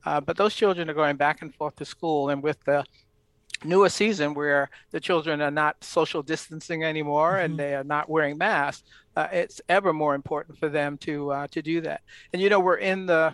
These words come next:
Speaker 1: flu season. That flu virus has been sitting around for two years waiting for an opportunity to spread itself. And so we're having a very bad flu season now.
Speaker 2: Yeah.
Speaker 1: And, you know, when all of that, uh, uh, nasal secretion are being sneezed and coughed all over the rooms,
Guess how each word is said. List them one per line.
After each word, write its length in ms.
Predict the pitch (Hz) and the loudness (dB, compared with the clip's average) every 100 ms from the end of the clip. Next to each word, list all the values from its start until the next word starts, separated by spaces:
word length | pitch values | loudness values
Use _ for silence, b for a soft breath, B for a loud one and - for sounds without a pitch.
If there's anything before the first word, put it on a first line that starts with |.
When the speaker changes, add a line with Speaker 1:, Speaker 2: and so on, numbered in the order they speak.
| - | -4
Speaker 1:
flu 160 | 226 247 | -6 -6
season. 520 | - 151 143 175 208 | -2 -2 -2 -10 -6
That 220 | 190 - | -6 -4
flu 160 | 185 175 | -4 0
virus 420 | 156 160 165 - | 0 2 0 -2
has 140 | 156 | -8
been 140 | 160 147 | -10 -6
sitting 260 | 180 175 | -4 -2
around 340 | 160 156 156 151 | 0 0 0 -2
for 100 | 165 | -8
two 180 | - | -6
years 500 | 165 156 175 160 139 | -4 0 2 2 -2
waiting 460 | 143 139 165 180 165 | -6 -2 0 2 0
for 160 | - 156 | -4 -4
an 80 | |
opportunity 800 | 156 147 151 - 170 165 143 135 | -4 -6 -8 -6 -4 -4 -6 -8
to 220 | - 147 135 | -8 -8 -8
spread 300 | - 190 190 | 2 2 2
itself. 440 | - 139 131 135 B B B B | -4 -6 -4 -6 B B B B
And 100 | 202 | -2
so 120 | 190 | 2
we're 120 | 175 | 2
having 320 | 170 190 190 170 | 4 2 2 0
a 120 | 156 | -2
very 400 | 131 160 202 196 | 0 2 2 0
bad 320 | 151 151 147 | 0 -2 -2
flu 180 | - 147 | -8 -12
season 460 | - 151 139 139 | -6 -6 -4 -6
now. 380 | 165 185 151 180 165 | -4 -4 -2 -4 -6
Speaker 2:
Yeah. 260 | 160 151 - _ - 156 | -6 -6 -10 _ -20 -6
Speaker 1:
And, 240 | 151 147 | -4 0
you 160 | 160 185 | 0 0
know, 240 | 180 170 | 2 0
when 200 | 170 143 | 0 0
all 240 | 143 151 165 | 2 2 0
of 100 | 156 | 0
that, 360 | 160 156 - | 0 0 -2
uh, 320 | 160 147 139 139 B B B - | 0 2 0 -8 B B B -8
uh, 120 | 143 | 0
nasal 360 | 156 180 175 | 4 4 2
secretion 720 | 160 - - 202 - 151 156 165 | -4 -8 -4 -4 -2 -4 -4 -6
are 120 | 151 | -6
being 340 | 151 151 147 | -4 -4 -6
sneezed 480 | - 180 170 165 160 | -8 -4 0 0 -2
and 100 | 151 | -6
coughed 420 | - 175 160 - | 0 2 2 0
all 240 | 151 151 156 | -4 -2 -2
over 160 | 151 | -6
the 80 | 147 | -8
rooms, 520 | 143 190 165 143 - | -6 -4 -4 -6 -12